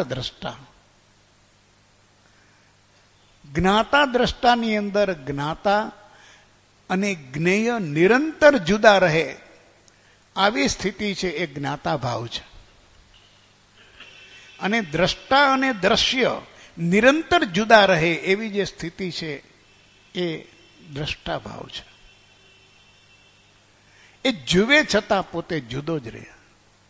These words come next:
આખા જગતને જાણતો હોવા છતાં, જાણપણું પાકું, મૂઢતાનું નહીં, પ્રજ્ઞાનું, છતાં પણ જાણ્યો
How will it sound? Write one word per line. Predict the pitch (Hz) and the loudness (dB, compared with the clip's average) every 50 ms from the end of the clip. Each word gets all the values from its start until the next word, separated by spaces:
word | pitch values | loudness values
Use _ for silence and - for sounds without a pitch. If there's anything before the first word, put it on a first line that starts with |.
| _ _ _ _ _ - - - _ - | _ _ _ _ _ -20 -20 -20 _ -6
આખા | - 180 175 - - 185 175 160 131 | -4 -4 -4 -4 -2 -2 -2 -4 -4
જગતને | 123 147 151 147 170 - - 160 156 151 147 143 | -4 -6 -4 -4 -6 -8 -8 -6 -6 -4 -6 -6
જાણતો | 123 131 127 139 143 151 139 - 156 143 | -6 -6 -6 -6 -6 -8 -8 -8 -8 -8
હોવા | 120 117 127 127 135 135 127 | -6 -6 -8 -8 -8 -10 -10
છતાં, | - - 127 - - 139 143 160 160 _ _ - - - - - - - | -12 -16 -18 -14 -16 -16 -16 -16 -20 _ _ -20 -20 -20 -20 -20 -20 -12
જાણપણું | 147 127 175 180 220 254 269 - - 277 285 302 294 277 | -4 -2 0 0 2 0 0 -2 -2 -2 0 0 -2 -2
પાકું, | - - 208 214 214 - - 247 208 156 113 - - - - - - - - _ _ _ _ _ _ _ _ _ _ _ _ _ - | 2 2 2 2 2 0 0 0 0 0 -2 -8 -14 -20 -20 -20 -20 -20 -20 _ _ _ _ _ _ _ _ _ _ _ _ _ -8
મૂઢતાનું | 156 160 180 185 175 180 - - 202 196 190 190 190 175 | -2 2 2 2 2 -2 -4 -2 -2 -2 -2 -2 -4 -2
નહીં, | 160 170 180 160 131 117 117 - _ - | -2 -2 -4 -4 -6 -12 -16 -18 _ -10
પ્રજ્ઞાનું, | - 165 156 143 156 180 202 190 160 120 101 92 - - - _ _ _ _ _ _ _ _ _ _ _ _ _ _ - - - - - _ _ _ - | -6 -6 -4 -4 -4 -4 -4 -4 -4 -6 -10 -14 -16 -20 -20 _ _ _ _ _ _ _ _ _ _ _ _ _ _ -20 -20 -20 -20 -20 _ _ _ -10
છતાં | - 175 170 - - 185 180 180 | -6 -6 -4 0 2 2 2 2
પણ | - - 185 190 214 226 233 - - - - - - - _ _ _ _ _ _ _ _ _ _ _ _ _ | 0 0 -2 -2 -2 -2 -4 -10 -16 -20 -20 -20 -20 -20 _ _ _ _ _ _ _ _ _ _ _ _ _
જાણ્યો | - 143 131 156 151 160 165 165 170 170 165 160 | -16 -8 -4 -2 0 0 0 0 0 0 0 -2